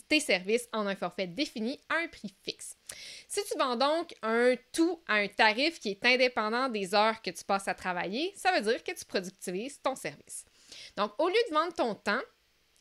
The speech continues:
ce que tu vends, c'est vraiment la valeur de ton service. Bon, bref. Quand t'ada-, quand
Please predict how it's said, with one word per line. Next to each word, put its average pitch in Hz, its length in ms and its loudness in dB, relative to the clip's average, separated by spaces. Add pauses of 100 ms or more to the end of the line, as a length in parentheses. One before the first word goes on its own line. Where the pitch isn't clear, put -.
(140)
ce - 120 -18
que 269 80 0
tu - 160 -4
vends, 262 220 2
c'est 254 100 0
vraiment 202 260 -2
la 185 180 2
valeur 208 600 4
de 196 120 2
ton 196 180 -4
service. - 520 -8 (220)
Bon, 185 160 -2
bref. - 300 -16 (560)
Quand 339 80 10 (120)
t'ada-, 240 480 4
quand 349 120 0